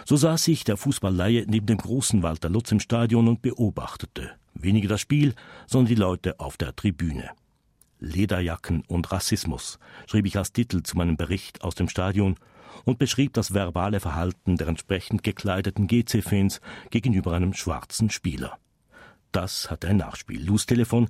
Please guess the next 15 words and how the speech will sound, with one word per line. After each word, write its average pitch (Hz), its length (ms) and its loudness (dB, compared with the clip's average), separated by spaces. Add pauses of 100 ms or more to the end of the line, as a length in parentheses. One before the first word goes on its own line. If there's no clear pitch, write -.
(120)
lief 113 260 0
heiß, 117 340 -4
die 98 100 0
Clubgewaltigen 98 720 0
von 98 160 0
G 98 160 0
C - 140 -2
reklamierten, 104 720 0 (260)
denn 113 100 4
bei 107 80 2
den 98 200 2
Männern 110 400 4
mit - 160 -6
den 80 80 0
Lederjacken 95 640 0